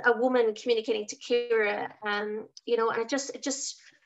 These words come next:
it epitomizes what this project is about. It's about, you know, women and children being safer. It's about creating that environment of safety within hospitals so that women can disclose, they can obtain the support they need, and then women and children can live a life free of abuse,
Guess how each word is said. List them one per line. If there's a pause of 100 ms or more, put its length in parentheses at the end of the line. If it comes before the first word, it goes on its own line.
(160)
it
epitomizes
what
this
project
is
about.
It's
about,
you
know,
women
and
children
being
safer.
It's
about (300)
creating
that
environment
of
safety
within
hospitals (220)
so
that
women (100)
can
disclose,
they
can
obtain
the (180)
support
they
need, (300)
and
then
women
and
children (220)
can
live
a
life
free
of
abuse,